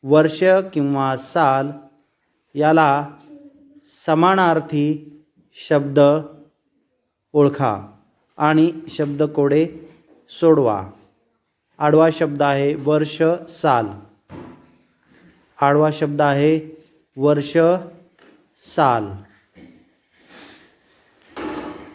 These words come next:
उभा शब्द ओळखायचा आहे मार्ग किंवा रस्ता, याला समानार्थी शब्द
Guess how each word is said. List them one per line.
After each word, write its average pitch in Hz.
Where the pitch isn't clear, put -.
उभा 151
शब्द 160
ओळखायचा 147
आहे 143
मार्ग 170
किंवा 139
रस्ता, 143
याला 151
समानार्थी 175
शब्द 135